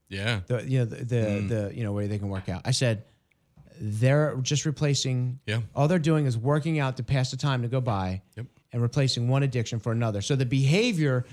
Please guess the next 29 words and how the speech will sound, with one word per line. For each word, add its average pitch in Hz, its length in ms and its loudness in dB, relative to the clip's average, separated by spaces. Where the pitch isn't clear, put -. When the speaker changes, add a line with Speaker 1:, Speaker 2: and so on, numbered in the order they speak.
Speaker 2:
see, 262 200 0
stop 302 360 0
using 175 420 2
is 123 120 -2
the 117 160 -8
easy 156 240 -4
part. 90 340 -10
Speaker 1:
Correct. - 400 -8
Speaker 2:
It's 165 200 -4
that 160 280 -2
beha-, 156 380 2
addictive 165 400 -4
behavior 175 400 0
that's 110 200 -2
hard 87 200 -8
to 107 60 -10
change. 196 520 -4
Speaker 1:
Mm-hmm. 110 200 -2
Speaker 2:
So, 208 180 2
of 233 100 0
course, 175 360 2
I 117 180 -2
changed 135 400 -2
it 147 140 -6
to 131 240 0
four 302 260 0
days 151 240 0
a 127 60 -2
week, 113 400 -6